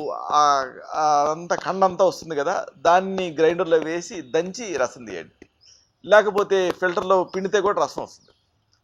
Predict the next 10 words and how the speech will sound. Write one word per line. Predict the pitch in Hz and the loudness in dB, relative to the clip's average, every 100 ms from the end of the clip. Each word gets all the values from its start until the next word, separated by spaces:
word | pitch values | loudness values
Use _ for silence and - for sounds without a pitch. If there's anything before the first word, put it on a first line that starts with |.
| _ _ - | _ _ -2
ఇలాగ | 180 185 | 2 4
ఉసిరికాయ | 156 147 - 208 180 | 2 -6 -2 6 6
రసాన్ని, | 156 156 156 165 220 370 _ _ _ - | 6 0 -2 -2 -8 -14 _ _ _ -6
అలాగే | 185 196 | -2 0
పచ్చి | 190 185 | -2 -4
పసుపు | 185 190 - | -4 -4 -2
కొమ్ము | 190 170 | -4 0
రసాన్ని | 151 151 151 165 | -2 -2 -6 -8
సిద్ధం | 160 127 107 | -8 -8 -8
చేసుకోండి. | 87 - 78 | -12 -14 -16